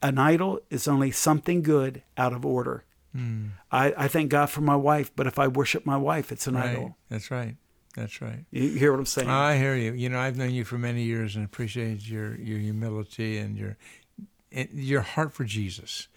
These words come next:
Speaker 2: It's your
Speaker 1: Mm-hmm.
Speaker 2: heart just to connect with him, and that's what's important. And you've shared that throughout this whole podcast. And your book, And David Perceived He Was King, great book. I'd encourage anyone to pick that up. Great, filled with realities and truth about leadership that, and about identity that's so important.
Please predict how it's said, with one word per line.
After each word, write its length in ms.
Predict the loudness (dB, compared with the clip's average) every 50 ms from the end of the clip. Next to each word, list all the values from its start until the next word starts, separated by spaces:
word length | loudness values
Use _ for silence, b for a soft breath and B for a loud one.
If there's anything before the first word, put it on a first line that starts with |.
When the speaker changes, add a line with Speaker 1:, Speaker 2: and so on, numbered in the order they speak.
| b b b b b
Speaker 2:
It's 160 | -6 -4 -2
your 100 | -2 0
Speaker 1:
Mm-hmm. 60 | 2 2
Speaker 2:
heart 180 | 2 2 2 0
just 180 | -4 -6 -6 -6
to 60 | -6
connect 400 | -4 -2 -2 -2 -2 -4 -4 -6
with 120 | -6 -4
him, 160 | -2 0 0
and 160 | 0 0 0 0
that's 260 | 0 0 -2 -4 -6
what's 140 | -8 -8 -6
important. 600 | -8 -6 -4 -4 -4 -2 -2 -2 -4 -4 -4 -6 B B B B B
And 80 | -4 -2
you've 140 | -2 0 0
shared 280 | 2 4 4 4 4
that 140 | 2 0 -2
throughout 240 | -2 -4 -4 -4 -4
this 120 | -6 -8 -8
whole 140 | -8 -8 -8
podcast. 560 | -8 -10 -10 -10 -8 -10 -10 -10 -10 -12 -16 B B B B B B B B
And 200 | -4 -4 -2 0
your 100 | -2 -2
book, 320 | 0 2 2 2 2 0 -4
And 340 | -4 -4 -2 -2 -2 0 2
David 340 | 4 4 4 4 0 -2 -2
Perceived 400 | -2 -4 -2 -2 -2 -2 0 0
He 60 | 0
Was 160 | -2 -2 -4 -4
King, 420 | -4 -2 -2 -2 -2 -2 -4 -6
great 420 | -6 -6 -4 -2 -2 -2 -2 -4
book. 260 | -4 -4 -4 -4 -2 -2
I'd 140 | -2 -2 -2
encourage 400 | -2 -4 -4 -4 -4 -4 -4 -4 -4
anyone 400 | -4 -2 -2 0 0 0 -2 -2
to 60 | -4
pick 260 | -4 -6 -6 -6 -4
that 160 | -4 -4 -2 -2
up. 220 | -4 -4 -6 B B B B B B B _ _
Great, 300 | -2 0 0 2 0 -2
filled 320 | -4 -4 -2 -2 0 0
with 280 | -2 -2 -4 -6 -12 -14 -12
realities 880 | -10 -6 -2 0 2 2 2 2 2 0 -2 -2 -4 -4 -4 -2 -2
and 100 | -4 -6
truth 400 | -8 -8 -6 -4 -4 -4 -4 -6
about 240 | -8 -8 -6 -8 -8
leadership 580 | -8 -6 -6 -6 -6 -8 -8 -8 -10 -10 -10 -10
that, 260 | -10 -10 -10 -10 -12 -10
and 280 | -10 -8 -8 -6 -6 -6
about 240 | -6 -4 -2 -2 -2
identity 560 | -2 -4 -2 0 0 0 0 0 0 -2 -2
that's 200 | -2 -4 -6 -8
so 160 | -8 -6 -6 -6
important. 480 | -6 -4 -4 -4 -4 -4 -4 -6 -8